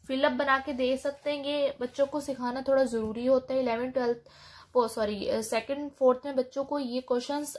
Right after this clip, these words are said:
आते ही हैं। July comes just after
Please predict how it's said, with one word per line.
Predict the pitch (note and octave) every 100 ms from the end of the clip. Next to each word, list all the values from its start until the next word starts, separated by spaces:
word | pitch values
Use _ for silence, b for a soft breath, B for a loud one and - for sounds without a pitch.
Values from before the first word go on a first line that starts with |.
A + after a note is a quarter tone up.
| -
आते | G#3+ G#3+ C#4
ही | D4 D4+
हैं। | C4 C4+ C#4+ B3
July | B3 A3+ B3 C#4+ _ _ _ _ _ -
comes | C#4 E4 E4+ - C4
just | C#4+ C#4 - -
after | A3 G#3+ _ C#4+ E4+